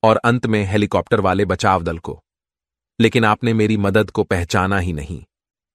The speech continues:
ईश्वर हमें विभिन्न रूपों में संकेत भेजता है, लेकिन हमें उन्हें पहचानने और स्वीकार करने की आवश्यकता होती है। हमें यह समझना चाहिए कि भगवान कृष्ण हमेशा हमारे साथ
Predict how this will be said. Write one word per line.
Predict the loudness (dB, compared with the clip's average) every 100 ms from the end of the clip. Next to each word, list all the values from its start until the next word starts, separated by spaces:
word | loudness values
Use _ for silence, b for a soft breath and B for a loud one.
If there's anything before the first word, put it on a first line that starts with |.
| _ 0
ईश्वर | 2 4 2
हमें | 4 2
विभिन्न | 2 2 2 2
रूपों | 2 0 0 0
में | 0
संकेत | -2 -4 -2 -2 -2
भेजता | -2 -2 -2 -2 -2
है, | -4 -10 _ _ -2
लेकिन | 0 0 0
हमें | 2 0
उन्हें | 0 0 0
पहचानने | 0 -2 -2 0 0 2 0
और | 0 -2
स्वीकार | -2 -4 0 2 2
करने | 2 -2 -2 -2
की | -2
आवश्यकता | 0 -2 -2 -6 -4 -4
होती | -4 -6 -8
है। | -10 -12 -16 _ _ _ _ _ _ _ -2
हमें | 2
यह | 2 0
समझना | 0 -2 -2 -2 -4
चाहिए | -4 -6 -6 -8 -10 _ _ -6
कि |
भगवान | -2 0 0 0 -2
कृष्ण | -2 -2 -2 -6 -8 _
हमेशा | 2 2 2 0 -2
हमारे | -2 -2 -2 -4
साथ | -4 -6